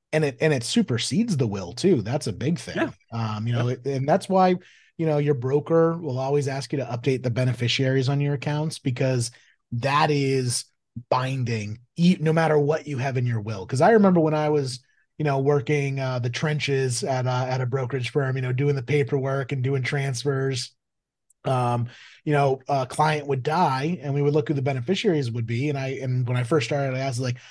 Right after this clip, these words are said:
Speaker 1: "Well, don't we need to get, like, a will or something?" And they're like, "No, <laughs> it doesn't
Speaker 2: Yeah.
Speaker 1: matter what's on the will. It says the beneficiary is this person. We're giving the money to this person. We don't care anything about the will or court probate or anything like that.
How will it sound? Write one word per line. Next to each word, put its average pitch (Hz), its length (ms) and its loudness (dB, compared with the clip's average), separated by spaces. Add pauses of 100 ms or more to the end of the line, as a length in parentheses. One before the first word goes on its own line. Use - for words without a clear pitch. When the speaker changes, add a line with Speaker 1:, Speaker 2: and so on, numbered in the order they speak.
(240)
Speaker 1:
"Well, 135 100 -2
don't 170 160 4
we 175 80 4
need 180 120 8
to 175 80 8
get, 170 160 4
like, 156 160 2
a 131 80 -2
will 165 320 4
or 190 80 4
something?" 214 480 0
And - 0 -
they're 147 120 -4
like, 127 180 -6 (120)
"No, 110 380 0 (140)
<laughs> - 120 0
it - 520 0
doesn't 214 180 10
Speaker 2:
Yeah. 180 40 8
Speaker 1:
matter 180 260 4
what's 156 200 0
on 143 160 0
the 131 80 -4
will. 131 380 0 (460)
It 165 160 0
says 190 240 6
the 165 80 4
beneficiary 180 680 4
is 120 100 -2
this 170 180 -2
person. 226 580 0 (180)
We're 170 180 -2
giving 175 260 2
the 165 80 -2
money 160 280 -4
to 147 100 -4
this 123 200 -6
person. 113 420 -6
We 135 80 0
don't 160 240 2
care 147 300 2
anything 143 360 -2
about 135 240 0
the 135 60 -2
will 127 360 -2
or 113 100 -6
court 131 440 -8
probate 127 580 -2
or 110 100 -6
anything 131 300 -2
like 135 200 -4
that. 120 320 -4